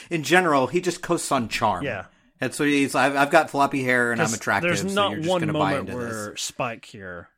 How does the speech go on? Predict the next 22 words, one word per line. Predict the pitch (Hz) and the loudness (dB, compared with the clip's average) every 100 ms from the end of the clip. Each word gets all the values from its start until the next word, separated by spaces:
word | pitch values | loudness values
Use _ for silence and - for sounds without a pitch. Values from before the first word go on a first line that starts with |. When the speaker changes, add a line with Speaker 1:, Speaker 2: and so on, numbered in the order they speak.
| _ _ _ _ | _ _ _ _
Speaker 2:
is | 127 104 101 101 - - _ _ - | -14 -12 -12 -12 -14 -14 _ _ -8
charismatic. | 139 110 110 98 85 - - _ _ _ _ _ - | -6 -6 -12 -14 -16 -18 -20 _ _ _ _ _ -16
He's | 127 110 - - _ _ | -14 -12 -14 -14 _ _
Speaker 1:
No. | 139 147 180 139 98 _ - | 0 4 6 4 -2 _ -12
Speaker 2:
he's, | 160 143 123 170 | -8 -8 -8 -6
you | |
know, | 151 127 107 | -4 -4 -8
uh, | 120 107 | -12 -12
th-, | 160 180 165 | -14 -8 -2
I | |
mean, | 160 160 | 0 2
the | 156 | 0
most | 151 180 170 - | 2 2 2 -6
together | 143 156 160 156 135 135 - _ | -4 -2 0 -2 -2 -6 -12 _
he | 143 127 147 | -12 -6 -4
is, | 151 127 | -4 -6
is | 120 | -8
when | 131 123 | -10 -8
he's | 135 123 107 - _ _ _ _ | -8 -8 -12 -18 _ _ _ _
demanding | 139 123 143 139 127 120 | -10 -4 -2 -2 -6 -10
Daniel | 120 117 | -12 -12
Craig | - 113 | -12 -14